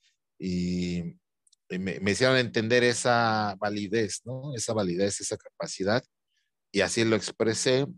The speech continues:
y se los, se los impartí, ¿no? Ah, eh, llevé esta metodología de los, eh, hábitos en tres meses, eh, estar presionando a lo mejor un poquito en hazte responsable de bañarte a tal hora, de tener tu tarea a tal hora,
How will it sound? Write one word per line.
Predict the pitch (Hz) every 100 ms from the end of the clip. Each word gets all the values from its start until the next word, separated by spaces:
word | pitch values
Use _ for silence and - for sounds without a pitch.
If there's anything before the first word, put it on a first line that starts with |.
| _ _
y | 90 85
se | 92
los, | 85 85 85 82 82 - - - _ _ _ _ -
se | 92
los | 87 98
impartí, | 90 101 87 131 156
¿no? | 147 160 123
Ah, | 104 101 101 104 92 _ _ - _ -
eh, | 104 107 101 - -
llevé | 113 113 135 147
esta | 143 - 139 127
metodología | 120 107 117 113 113 - 139 139
de | 123
los, | 113 110 - - 104
eh, | 101 101 101 101 104 _ _ _ -
hábitos | 110 131 131 - 127 -
en | 95 90
tres | 117 110
meses, | 120 139 175 185 185 - - _ _ _ _ _ _ -
eh, | 98
estar | 95 123 123
presionando | 123 - 127 135 135 131
a |
lo | 117
mejor | 107 131
un |
poquito | - 110 139 139 - 135 123
en | 107 104 101 95 _ -
hazte | 117 117 - 117 110 110 107 104
responsable | 98 92 98 92 110 107
de | 95
bañarte | 98 101 120 113 110
a |
tal | - 117 120
hora, | 127 127 127 123 127 117
de | 95 92 90 87
tener | 95 95 101
tu | 101
tarea | 95 98
a | 95
tal | 101 101
hora, | 117 120 113 117